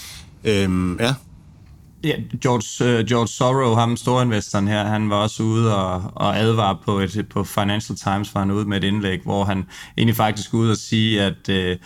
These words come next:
Speaker 2: at, øh, Xi ikke, øh, præsident Xi ikke forstår, hvordan markederne fungerer, og at inve-, investorerne i, i Kina, de kommer til at stå for en, for en, en brat opvågning, fordi at netop,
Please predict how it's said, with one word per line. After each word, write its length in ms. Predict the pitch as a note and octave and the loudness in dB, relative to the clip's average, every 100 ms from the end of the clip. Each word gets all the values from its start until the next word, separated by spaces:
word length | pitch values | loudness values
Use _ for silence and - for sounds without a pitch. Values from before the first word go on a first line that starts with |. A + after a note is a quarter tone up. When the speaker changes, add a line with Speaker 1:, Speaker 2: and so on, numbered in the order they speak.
| - - | -18 -6
Speaker 2:
at, 220 | G2+ D#2+ | -4 -2
øh, 720 | - G2+ F#2+ F#2 F#2 F2+ F2 F#2 | 0 0 2 0 0 0 -4 -6
Xi 460 | - - A2 A2+ G#2+ | -10 -2 2 2 2
ikke, 380 | G2 G#2+ - G#2 | 0 -4 0 -2
øh, 80 | F2+ | 0
præsident 400 | G2 G2 G2 E2+ | -2 0 -2 -2
Xi 140 | A2 | 0
ikke 280 | G#2+ G#2+ - | 0 0 -2
forstår, 360 | - - A#2+ | -6 0 0
hvordan 240 | G#2 G2 G2+ | 0 0 0
markederne 440 | G2 G#2 G#2+ F2 | 2 0 0 -4
fungerer, 520 | - F#2+ G#2+ G2+ F#2 F2+ - | -4 -2 0 0 -2 -6 -4
og 300 | G2+ F#2 F#2+ | -2 0 0
at 200 | G2 - | -2 -4
inve-, 320 | G#2 G2 G#2 | -2 -2 0
investorerne 720 | G2+ F#2+ F#2+ - A2 A2 G#2 | 0 -2 -4 -2 0 0 0
i, 280 | G2 G2+ G2+ | 0 0 -2
i 40 | |
Kina, 340 | - - A2 A2 | -6 -2 0 2
de 140 | G#2 | -2
kommer 260 | G#2 G2 G2 | -2 0 0
til 140 | - | -2
at 60 | G#2+ | -2
stå 240 | A2+ G#2+ | 0 0
for 180 | - G#2 | 0 -2
en, 180 | F#2 F2+ - - - | -2 -6 -12 -20 -14
for 180 | - A2 | -2 0
en, 200 | G2 G#2 E3 | 2 0 -2
en 240 | C3 G2+ | -2 -2
brat 240 | - A2 A2 | 0 0 2
opvågning, 640 | A2 A2+ G#2 G2 F#2 F2 | -2 -2 -2 0 -2 -4
fordi 380 | - E2+ A#2+ G#2 | -6 0 0 2
at 160 | A2 | -2
netop, 280 | G#2 G2+ G#2 | -2 0 0